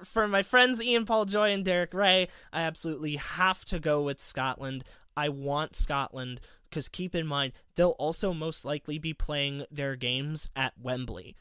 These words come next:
which would be fantastic to see half of Wembley decked out in tartan army blue and half of Wembley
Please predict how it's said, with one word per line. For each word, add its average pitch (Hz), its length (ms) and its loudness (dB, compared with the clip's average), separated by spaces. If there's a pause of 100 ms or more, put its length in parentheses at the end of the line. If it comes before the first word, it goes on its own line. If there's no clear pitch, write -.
(120)
which - 280 -2
would 143 200 -2
be 156 180 0
fantastic 151 1040 0
to 135 200 -6
see 131 240 -2
half 143 300 0
of 156 180 -4
Wembley 147 720 -4
decked 143 360 -4
out 147 200 0
in 139 120 -6
tartan 147 400 -2
army 135 260 -4
blue 123 420 -6 (240)
and 123 200 -6
half 135 340 -2
of 135 140 -4
Wembley 127 540 -4